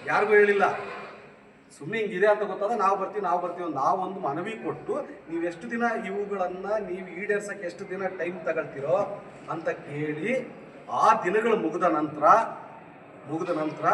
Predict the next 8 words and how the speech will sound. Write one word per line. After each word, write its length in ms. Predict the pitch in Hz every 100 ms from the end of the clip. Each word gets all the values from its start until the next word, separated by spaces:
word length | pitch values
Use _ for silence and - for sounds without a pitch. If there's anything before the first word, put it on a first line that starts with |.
| 233 - - - - - - - 127
ಹೆದ್ದಾರಿಯಿಂದ 720 | 135 120 175 180 170 170 165
ಹಿಡ್ಕೊಂಡು 680 | 165 160 156 160 175 233 233 - - - - - 240 - - - -
ಇಡೀ, 220 | 120 175
ಹ್ಮ್, 840 | 226 226 - - - 117 117 110 107 104 101 95 - - - - -
ಪಟ್ಟಣದಿಂದ 540 | 143 185 180 175 170
ಹಿಡ್ಕೊಂಡು 480 | 160 143 139 139 208
ನಾವು 480 | 269 - - - -
ಮೊಳಕಾಲ್ಮೂರು 760 | 135 127 - 160 151 - -